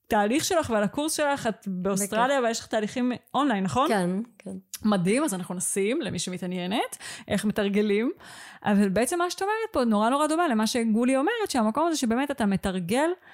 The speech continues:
Speaker 1: את התנועה הזאת בתוכך בפיזי, בין המקום הזה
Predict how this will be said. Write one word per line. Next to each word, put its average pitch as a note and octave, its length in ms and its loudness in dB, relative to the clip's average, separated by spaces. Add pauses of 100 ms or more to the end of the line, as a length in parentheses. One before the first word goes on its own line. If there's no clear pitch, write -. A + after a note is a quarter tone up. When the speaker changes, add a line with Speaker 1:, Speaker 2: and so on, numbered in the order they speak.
(240)
Speaker 1:
את F4+ 100 -2
התנועה C4+ 680 0
הזאת A3 340 0
בתוכך F3+ 500 -2 (120)
בפיזי, A#3 720 0 (320)
בין B3+ 180 0
המקום D4+ 460 0
הזה A#3+ 220 0